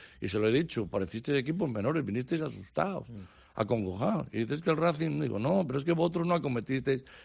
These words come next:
Speaker 1: el partido con aquellas condiciones. Eso, en ese momento, el Racing sometía a los rivales, les, les ninguneaba. Sin embargo, han venido otros rivales que han sabido competir, que no se han arrugado, cada uno con sus armas, ¿eh? El Atleti vino a por ti, el Tudelano también lo hizo,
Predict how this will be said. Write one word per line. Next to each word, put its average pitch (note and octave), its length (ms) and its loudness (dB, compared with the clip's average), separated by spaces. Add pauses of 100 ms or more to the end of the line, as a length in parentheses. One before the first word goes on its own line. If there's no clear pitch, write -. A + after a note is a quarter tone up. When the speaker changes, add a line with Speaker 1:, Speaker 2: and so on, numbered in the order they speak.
(140)
Speaker 1:
el A2 140 2
partido A#2+ 400 6
con A2+ 140 2
aquellas G#2+ 280 2
condiciones. G#2 440 0
Eso, F3+ 200 2
en D#3 120 -2
ese F3 160 0
momento, D#3 560 2 (300)
el A2 100 -2
Racing D3 380 4
sometía B2 520 4
a - 20 4
los B2 140 2
rivales, F#2+ 400 2
les, G#2+ 240 -2
les G#2+ 160 2
ninguneaba. G#2+ 640 0 (340)
Sin A#2+ 180 2
embargo, C#3 300 6
han F3 80 6
venido E3+ 200 6
otros E3+ 260 4
rivales F3+ 420 4
que D#3+ 100 0
han D#3+ 60 0
sabido C#3+ 320 2
competir, G#2 640 2 (300)
que A#2 140 0
no C#3+ 140 2
se C#3+ 140 2
han C#3+ 340 2
arrugado, D#3+ 640 2 (160)
cada A#2 180 4
uno D#3 100 4
con C#3+ 120 2
sus A#2+ 160 0
armas, F#2+ 340 0
¿eh? D3 40 4
El C3+ 100 2
Atleti A#2+ 260 2
vino A#2 200 2
a F#2+ 40 2
por G2 160 -2
ti, G3 280 4 (460)
el A2+ 80 -6
Tudelano B2 400 6
también A2+ 340 2
lo G#2+ 120 4
hizo, F3 340 0